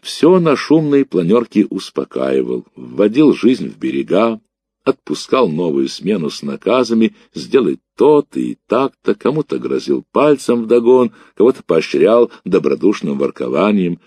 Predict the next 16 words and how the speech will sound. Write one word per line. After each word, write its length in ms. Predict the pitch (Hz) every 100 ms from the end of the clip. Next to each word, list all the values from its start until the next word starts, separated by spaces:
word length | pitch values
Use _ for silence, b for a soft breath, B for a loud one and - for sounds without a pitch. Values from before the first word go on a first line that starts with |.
| -
обещал 580 | 85 - - - 127 113
дополнительные 760 | 87 - 71 95 107 73 71
талоны 460 | - - 82 107 76
на 160 | 69
кашу 560 | - 80 104 104 - - _ _ _
и 100 | 98
просил 400 | 101 104 - 170
остаться 680 | 123 - - 104 - - 110
ту 320 | - - 131 -
или 200 | 87 76
иную 320 | 73 110 90
женщину 580 | 71 90 120 - 85 76
после 380 | - 92 - -
планёрки. 720 | - 62 60 65 - - 57 _ _ _ _ -
Значит, 440 | - 73 95 -
беда, 600 | - - - - 58 -